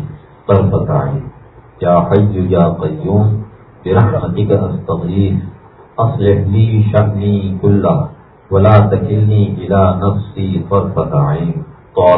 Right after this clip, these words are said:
سے ہے طرفت عین۔ یا، یا حی یا قیوم برحمتک استغیث اصلح لی شأنی کلہ ولا تکلنی الی نفسی طرفت عین۔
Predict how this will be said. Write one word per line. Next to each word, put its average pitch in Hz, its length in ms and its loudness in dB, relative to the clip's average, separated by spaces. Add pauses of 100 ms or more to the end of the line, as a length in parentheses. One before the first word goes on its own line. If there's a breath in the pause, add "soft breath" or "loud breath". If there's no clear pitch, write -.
(100)
سے 76 60 -2
ہے - 140 -2
طرفت 98 540 -4
عین۔ 156 400 -4 (880)
یا، - 160 -2 (200)
یا 98 360 4
حی 107 240 4
یا 95 340 6
قیوم 90 680 2 (540)
برحمتک 95 760 0
استغیث 95 1040 0 (580)
اصلح 196 520 2
لی 98 480 4
شأنی 98 640 -2
کلہ 92 400 0 (480)
ولا 98 380 4
تکلنی 95 800 0
الی 92 480 0
نفسی 87 420 -6 (480)
طرفت 95 460 0
عین۔ - 480 -6